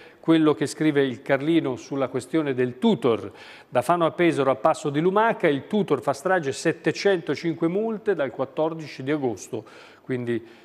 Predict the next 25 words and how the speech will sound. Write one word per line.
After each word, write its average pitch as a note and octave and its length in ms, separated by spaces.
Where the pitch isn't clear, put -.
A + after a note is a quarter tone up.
il A#2+ 180
limi-, D#3 300
neanche, C#3 680
sì, C#3+ 160
appena D#3 320
un D3 80
mese C3+ 320
è G#2+ 40
passato, F3 540
ma B2 80
insomma A#2+ 360
il A#2+ 80
limite D3+ 440
per B2+ 200
ora C3 260
resta C#3 380
ai A#2 100
cinquanta, C#3 840
molto D#3+ 420
basso B2+ 500
per A#2 220
quel A#2+ 180
tratto. C#3+ 640
Eh, A2+ 600
io B2+ 300